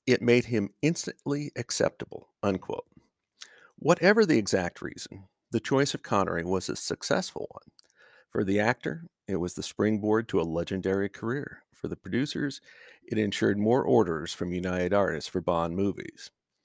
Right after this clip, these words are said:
For many fans, Connery supplied an image of double oh seven that hasn't been surpassed.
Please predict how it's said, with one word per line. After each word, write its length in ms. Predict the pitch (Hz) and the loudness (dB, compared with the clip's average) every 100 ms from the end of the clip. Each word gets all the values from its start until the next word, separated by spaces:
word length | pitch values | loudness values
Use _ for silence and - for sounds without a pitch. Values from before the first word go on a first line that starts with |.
| _ - - _ _ | _ -20 -20 _ _
For 100 | - | -6
many 240 | 90 90 | -4 -4
fans, 720 | 87 - 131 127 123 123 - - _ _ _ _ | 0 4 4 4 2 0 -6 -10 _ _ _ _
Connery 540 | - 107 107 107 107 - | 0 2 2 0 -2 -6
supplied 500 | - - - 101 95 | -10 -4 0 2 2
an 100 | 95 | -2
image 360 | - 117 120 113 | -2 -2 0 -2
of 140 | 101 | 0
double 260 | 101 98 104 | 0 2 2
oh 100 | 98 | 0
seven 400 | - 92 92 92 | 0 -2 0 -2
that 160 | 101 | -2
hasn't 440 | - 110 107 110 - | 0 -2 0 -4 -4
been 200 | 104 101 | -4 -4
surpassed. 760 | - - 117 113 - - - | -6 -6 -4 -6 -10 -20 -20